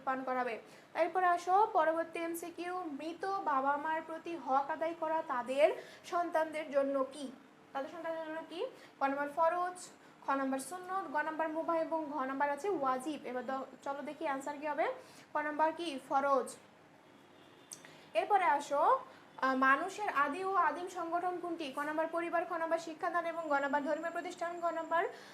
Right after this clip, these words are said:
আহ, সামাজিক প্রতিষ্ঠান। অ্যান্সার কি হবে? অ্যান্সার হবে পরিবার। মানে কি? মানুষের আদি ও আদিম, আহ, সংগঠন কোনটি হবে কি?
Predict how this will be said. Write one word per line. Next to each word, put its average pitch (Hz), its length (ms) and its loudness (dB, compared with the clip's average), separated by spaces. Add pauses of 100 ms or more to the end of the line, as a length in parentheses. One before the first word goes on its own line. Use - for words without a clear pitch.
(140)
আহ, 294 100 2
সামাজিক 330 440 0
প্রতিষ্ঠান। 311 460 -2
অ্যান্সার 294 320 -2
কি 349 120 -4
হবে? 359 260 2 (280)
অ্যান্সার 285 320 -2
হবে 370 200 2
পরিবার। 311 600 2 (180)
মানে 285 180 -2
কি? 277 280 -8 (300)
মানুষের 302 380 -2
আদি 302 320 0
ও 339 140 0
আদিম, 311 500 0
আহ, 262 440 0 (560)
সংগঠন 320 460 0
কোনটি 330 180 -6
হবে 302 240 -2
কি? 254 200 -10